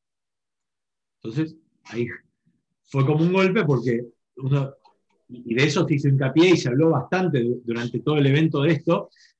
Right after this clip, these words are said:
y esta fue tal vez una de las grandes conclusiones, es de acá a diez, quince años, todos los activos, no inmobiliarios, todos, todos los activos van a estar tokenizados. Entonces, ahí me acuerdo que a todos los oyentes que estábamos, que esto ya fue hace varios años,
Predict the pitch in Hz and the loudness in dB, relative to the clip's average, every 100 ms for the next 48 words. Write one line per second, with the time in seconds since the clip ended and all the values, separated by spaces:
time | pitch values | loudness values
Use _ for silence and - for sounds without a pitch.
0 | _ 139 214 220 151 170 151 147 180 185 | _ 0 0 0 0 0 0 2 2 2
1 | 170 156 139 135 165 170 135 135 127 113 | 0 0 2 0 0 0 0 -2 -2 0
2 | 185 139 110 135 - _ _ _ - 131 | 0 0 -2 -4 -4 _ _ _ -8 -4
3 | 135 135 180 131 123 175 165 147 143 196 | -4 -2 -2 -2 0 2 2 -2 -4 -2
4 | 233 226 170 - - 254 208 139 139 131 | -2 -2 -4 -4 0 0 2 -2 -4 -4
5 | 175 127 123 - 147 165 131 117 117 107 | -4 -2 -6 -4 0 0 0 -2 -6 -10
6 | - _ - 233 170 127 - _ _ _ | -16 _ -2 0 0 -2 -8 _ _ _
7 | 175 190 127 - - 110 123 - 139 123 | -2 -2 -2 -6 -16 -10 -10 -4 -2 -2
8 | 127 - _ _ _ _ - 131 143 135 | -6 -12 _ _ _ _ -8 -2 -2 0
9 | 143 139 120 113 113 101 98 _ _ _ | -2 -2 -2 -6 -10 -16 -18 _ _ _
10 | _ _ - 143 165 151 - 127 165 214 | _ _ -8 -2 0 0 -2 -2 0 2
11 | 147 170 185 147 175 180 139 - _ - | 2 2 2 0 2 2 2 -2 _ -12
12 | 120 170 180 165 139 226 214 139 117 139 | -4 0 0 0 -2 0 -2 -2 -4 -4
13 | 143 135 139 135 127 139 143 135 180 180 | -2 -2 -4 -4 -4 -2 -2 0 -2 0
14 | 160 | -2